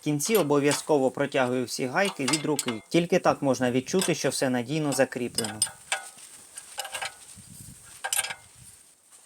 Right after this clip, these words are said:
Ще хочеться мені вчепити каточок, бо бур'янів небагато, а грудку треба розбити.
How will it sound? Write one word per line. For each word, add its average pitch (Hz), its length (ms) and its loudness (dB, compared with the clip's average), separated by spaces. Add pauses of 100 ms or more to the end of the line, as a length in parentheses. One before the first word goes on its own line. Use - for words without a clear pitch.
(340)
Ще - 200 0
хочеться 170 460 0
мені 139 240 2
вчепити 143 480 -2
каточок, 196 540 2
бо 143 120 2
бур'янів 143 500 2
небагато, 151 680 0
а 143 100 2
грудку 151 480 -4
треба 147 340 4
розбити. 120 560 -6